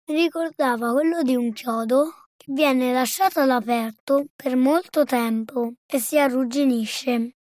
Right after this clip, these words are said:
La figura all'inizio mi intimoriva un po', poi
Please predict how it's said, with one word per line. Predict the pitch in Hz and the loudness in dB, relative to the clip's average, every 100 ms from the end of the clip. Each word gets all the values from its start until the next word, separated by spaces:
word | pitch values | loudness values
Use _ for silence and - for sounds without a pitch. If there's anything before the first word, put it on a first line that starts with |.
| _ _ | _ _
La | 247 | -8
figura | 226 269 294 359 330 247 247 | -2 -2 0 0 2 2 2
all'inizio | 254 240 247 247 285 302 - - - 247 233 - | 0 0 0 0 2 2 -2 -10 -6 -4 -4 -8
mi | - 285 | -2 -2
intimoriva | 269 339 349 359 269 233 240 | 0 0 2 4 2 0 -4
un | 233 240 | -6 -4
po', | 240 233 254 _ _ | -2 -2 -6 _ _
poi | - 302 233 254 294 | 0 2 4 2 0